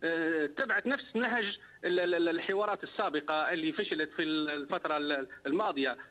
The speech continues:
فأنا لا نعول عليها كثير. ولكن، آه،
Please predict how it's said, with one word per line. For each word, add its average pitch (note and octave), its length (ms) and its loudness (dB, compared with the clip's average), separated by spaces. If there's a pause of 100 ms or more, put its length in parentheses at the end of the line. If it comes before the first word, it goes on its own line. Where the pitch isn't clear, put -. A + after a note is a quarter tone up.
(180)
فأنا B3 320 0
لا C4 120 0
نعول G3 380 2
عليها D#3 220 2
كثير. B3 380 -2
ولكن، A3+ 520 0
آه، A3 200 0